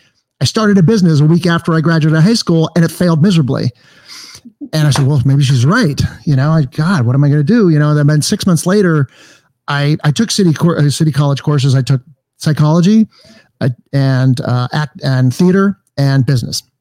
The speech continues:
And within six months, I decided, I did stand-up comedy, 'cause I was always wanted to do when I was nineteen. And I brought a lot of people there, and I said, "You know what?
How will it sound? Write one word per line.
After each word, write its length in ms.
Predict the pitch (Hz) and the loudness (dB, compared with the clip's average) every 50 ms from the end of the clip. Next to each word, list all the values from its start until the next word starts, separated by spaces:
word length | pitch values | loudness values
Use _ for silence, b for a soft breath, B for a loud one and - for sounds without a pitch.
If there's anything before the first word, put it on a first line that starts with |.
| _ _ _ _ _ - | _ _ _ _ _ -4
And 120 | 147 151 | 0 0
within 200 | 160 185 180 185 | 2 2 2 2
six 240 | 160 - 214 - - | 2 0 -2 -2 0
months, 340 | 196 202 190 175 156 - - b b b b b b b b b _ _ _ | 0 2 2 2 0 -2 -4 b b b b b b b b b _ _ _
I 60 | 143 151 | -2 0
decided, 480 | 151 147 - 160 151 151 151 147 147 - | 0 0 0 0 0 0 0 0 0 -2
I 180 | 143 139 123 - - _ _ | -2 -2 -4 -6 -12 _ _
did 180 | 151 151 139 | -2 -2 -2
stand-up 300 | - - 170 170 180 170 | -2 0 0 0 0 0
comedy, 400 | - 151 135 131 123 123 127 143 135 - _ _ _ _ _ _ _ _ - - | -2 -2 0 0 0 0 0 0 -2 -4 _ _ _ _ _ _ _ _ -20 -8
'cause 100 | - 131 | -4 -2
I 80 | 131 135 | 0 0
was 140 | 139 123 131 | 0 0 0
always 200 | 131 135 131 131 | 0 0 0 2
wanted 300 | 139 135 135 143 151 131 | 2 2 2 0 0 0
to 60 | 131 | 0
do 120 | 127 127 | 0 0
when 160 | 127 131 131 127 | 0 0 2 2
I 40 | |
was 100 | 127 123 | 2 2
nineteen. 500 | 120 127 135 139 - 139 123 120 120 120 117 b b b b b b _ | 0 0 0 -2 -2 -2 0 2 0 0 -2 b b b b b b _
And 80 | 135 151 | -4 -2
I 60 | 151 | 0
brought 160 | 202 214 202 | 0 0 0
a 40 | 185 | 0
lot 120 | 175 165 | 0 -2
of 60 | 165 | 0
people 220 | - 220 196 180 143 | 0 0 0 0 -2
there, 200 | 135 139 139 139 | -2 0 0 0
and 100 | 135 143 | 0 0
I 40 | 139 | 0
said, 180 | - 156 147 | 0 0 0
"You 80 | 160 196 | 0 2
know 120 | 208 196 | 2 2
what? 240 | 180 202 233 - | 2 0 0 -2